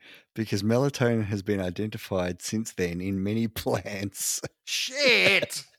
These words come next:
Speaker 2: <laughs> Give me the sizzler. Just get it over with, Jackers.
Speaker 1: Some fruits and grains like bananas and grapes, rice,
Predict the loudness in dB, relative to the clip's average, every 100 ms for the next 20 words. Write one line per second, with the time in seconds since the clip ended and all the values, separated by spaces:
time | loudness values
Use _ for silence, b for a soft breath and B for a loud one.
0 | -20 -14 -14 -16 -20 _ -20 _ -8 -6
1 | -8 -10 -14 -14 -14 -12 -12 -12 -14 -12
2 | -12 -12 -12 -14 -14 -12 -12 -12 -18 -20
3 | B B B B 0 4 4 4 -2 2
4 | 2 2 2 0 2 2 2 0 0 0
5 | -2 -2 -4 -2 -2 -2 -2 -2 -2 -2
6 | -4 -4 -6 -2 0 0 -2 -6